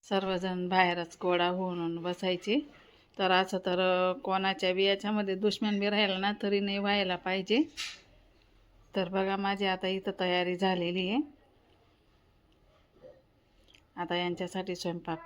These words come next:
पण करून घेते मी. अशा प्रकारे साधं आणि सिंपल डेकोर मी इथं केलेले. तर तुम्हाला आवडलं का, ते मला कमेंट करून नक्की सांगा आणि व्हिडिओ पूर्ण बघा, स्किप न करता. सर्व काय असं लावून दिलेलं आहे मी, हे बघा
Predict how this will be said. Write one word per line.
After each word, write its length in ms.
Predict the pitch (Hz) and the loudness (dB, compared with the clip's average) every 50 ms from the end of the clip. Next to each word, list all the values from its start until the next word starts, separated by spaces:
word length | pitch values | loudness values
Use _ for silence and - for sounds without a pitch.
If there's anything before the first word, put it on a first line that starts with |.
| - - - - | -16 -18 -10 -6
पण 160 | 175 170 175 | -4 -4 -4
करून 320 | 165 - 180 170 170 175 175 | -4 -6 -6 -4 -2 -2 -2
घेते 400 | 175 190 190 190 185 175 165 160 | -2 -2 -2 0 0 0 2 2
मी. 140 | 165 196 254 285 - - - - - _ _ _ - - - - - _ - - - - - - - - _ _ _ - - - - _ _ - | 2 0 -2 -4 -6 -10 -20 -20 -20 _ _ _ -20 -20 -20 -20 -20 _ -18 -16 -14 -14 -16 -16 -20 -20 _ _ _ -20 -20 -20 -20 _ _ -2
अशा 200 | 214 208 220 226 | 0 2 4 4
प्रकारे 480 | 220 226 233 226 233 226 226 226 240 233 | 4 4 4 6 8 8 8 8 6 2
साधं 480 | 233 - - 247 240 233 214 226 240 | 2 4 6 8 8 8 8 6 6
आणि 280 | 247 240 233 233 226 220 | 6 6 4 2 2 2
सिंपल 460 | 214 - 233 214 208 208 - 190 190 190 | 2 2 4 4 4 4 2 0 2 2
डेकोर 300 | 196 190 185 - 196 190 | 2 2 4 4 4 4
मी 160 | 190 185 185 | 4 0 -2
इथं 160 | 190 202 214 | -2 0 0
केलेले. 480 | 190 190 185 180 175 180 180 185 196 214 | 0 2 2 2 4 4 4 4 2 2
तर 160 | 208 - 214 | 2 2 2
तुम्हाला 440 | 208 214 - 220 226 226 214 202 196 | 2 2 0 2 4 4 4 4 6
आवडलं 480 | 196 190 190 185 185 180 185 185 185 180 | 6 6 6 4 4 2 0 0 0 0
का, 160 | - - 208 | 0 0 -2
ते 140 | 202 - 196 | -2 -2 -4
मला 240 | 190 185 175 180 | -2 -2 -2 -2
कमेंट 360 | 175 175 - 170 175 175 165 165 | -2 -4 -4 -4 -4 -4 -4 -4
करून 320 | - 170 170 170 165 170 | -4 -4 -4 -4 -4 -6
नक्की 300 | 175 175 - - - 180 | -6 -8 -10 -10 -10 -8
सांगा 420 | - - 185 175 165 160 190 254 320 - - - - - - - - - - - - - - - - - _ - - | -4 -4 -2 -2 0 0 0 0 0 -2 -6 -18 -20 -20 -20 -20 -20 -20 -20 -20 -20 -20 -20 -20 -20 -20 _ -6 0
आणि 220 | 170 165 170 175 | 2 2 2 2
व्हिडिओ 340 | 185 196 202 190 190 180 175 | 4 4 4 6 6 6 6
पूर्ण 340 | 175 - 180 170 175 175 175 | 4 2 0 2 2 2 0
बघा, 280 | 175 180 175 190 214 269 | 0 0 2 2 0 0
स्किप 340 | 285 - - - - 180 175 - 180 | -2 -6 -8 -4 -2 -2 -2 -2 -2
न 140 | 175 175 | -2 -2
करता. 380 | 165 - 170 165 165 - 202 240 277 - - - - - - - - | 0 0 -2 -2 0 0 0 0 -2 -4 -10 -20 -20 -20 -20 -6 2
सर्व 200 | - 202 202 196 | 4 4 6 6
काय 260 | 202 202 190 190 185 | 6 8 8 8 8
असं 400 | 190 190 - 196 226 269 277 240 | 6 4 2 2 2 2 0 0
लावून 340 | 214 190 185 175 170 175 175 | 2 4 6 6 6 4 2
दिलेलं 340 | 170 170 170 175 175 175 180 | 0 2 2 2 2 4 2
आहे 100 | 180 175 | 2 0
मी, 100 | 170 170 | 0 -4
हे 140 | 165 175 170 | -4 -6 -4
बघा 280 | 165 165 160 170 208 | -2 -2 -2 -2 -4